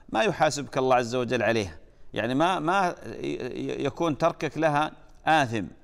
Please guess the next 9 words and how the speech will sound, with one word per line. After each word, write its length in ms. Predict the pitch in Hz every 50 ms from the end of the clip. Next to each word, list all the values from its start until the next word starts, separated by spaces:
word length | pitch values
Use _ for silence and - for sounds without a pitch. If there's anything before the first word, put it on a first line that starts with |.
| - _ - -
يعني 180 | - 95 101 110
ما 160 | 131 160 175
ترتكب 540 | - 190 160 - - 160 - - 143 135 143
ال-، 300 | 135 135 131 131 127 - - - - -
ما 120 | 139 151 170
يكون 280 | 180 175 175 175 165
قد 240 | 147 - 156 147 135
ارتكبت 500 | 143 123 - 147 139 - 165 151 - -
إثما 520 | 143 - 165 139 131 131 135 135 127 127